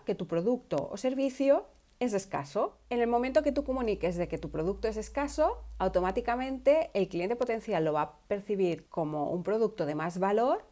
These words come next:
y va a aumentar la demanda. Por eso es uno de los principios que más se utilizan y más explotados están en el mundo digital. Yo la escasez la divido en tres: en cantidad, en tiempo y en oferta. En cantidad es cuando,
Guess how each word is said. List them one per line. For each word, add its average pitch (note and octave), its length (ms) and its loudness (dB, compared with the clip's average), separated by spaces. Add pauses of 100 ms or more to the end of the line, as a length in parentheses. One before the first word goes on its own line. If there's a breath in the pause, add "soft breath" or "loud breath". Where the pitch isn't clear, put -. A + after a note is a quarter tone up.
y G#3+ 80 2
va F#3+ 80 8
a - 20 6
aumentar G3 400 2
la G#3+ 100 4
demanda. C#3+ 540 -2 (120)
Por G3 200 6
eso A#3+ 180 2
es C4 300 6
uno A#3 120 0
de G3 100 6
los F#3 160 2
principios A3+ 760 0
que F#3 180 0
más F#3+ 420 0
se A3 160 0
utilizan G3+ 520 0
y F3 40 -2
más F#3+ 180 -4
explotados F3+ 640 0
están F3 460 -4
en F#3 100 -2
el E3+ 100 -2
mundo D#3+ 240 -2
digital. - 540 -6 (160)
Yo A3+ 160 4
la C4+ 80 6
escasez C4 640 2
la G#3+ 160 4
divido G3 260 6
en A3+ 120 0
tres: - 560 -4
en G3 160 4
cantidad, F#3 480 4 (200)
en F#3+ 220 2
tiempo C4+ 640 2
y F#3+ 140 2
en F3 100 4
oferta. C3+ 540 -4 (160)
En A#3+ 100 0
cantidad C4 460 4 (180)
es B3 220 0
cuando, C#4 640 4